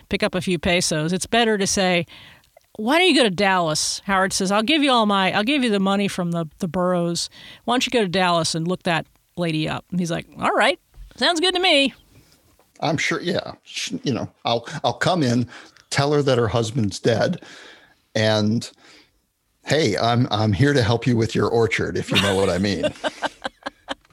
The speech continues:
Speaker 1: What guy can't succeed with a line like that? So, uh, our, our boys, uh, now they've, they've got all the gold. They've managed to get away from the bandits, but, uh,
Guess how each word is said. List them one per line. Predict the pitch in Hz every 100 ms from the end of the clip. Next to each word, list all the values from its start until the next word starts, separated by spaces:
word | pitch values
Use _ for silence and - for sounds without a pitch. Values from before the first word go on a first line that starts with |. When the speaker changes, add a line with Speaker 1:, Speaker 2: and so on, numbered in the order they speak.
| - -
Speaker 1:
What | 240 254
guy | 240 220
can't | 208 208 196
succeed | 170 - 190 180
with | 160
a | 160
line | 156 160 175
like | 160 165
that? | 160 135 139 - - -
So, | - - 254 254 254
uh, | 233 247 247 247 -
our, | 240 247
our | 247 247
boys, | 226 269 277 247
uh, | 240 214
now | 233 247 262 262
they've, | 165 220 196
they've | 202 196
got | 226 226
all | 247 233
the |
gold. | 202 220 226 226 185
They've | 185 170
managed | 190 202 208 185 -
to | 165 147 - _ _ _ _ - -
get | 180 185
away | 196 196
from | - 185
the | 165
bandits, | 160 190 202 190 - -
but, | - 180 180 -
uh, | 175 170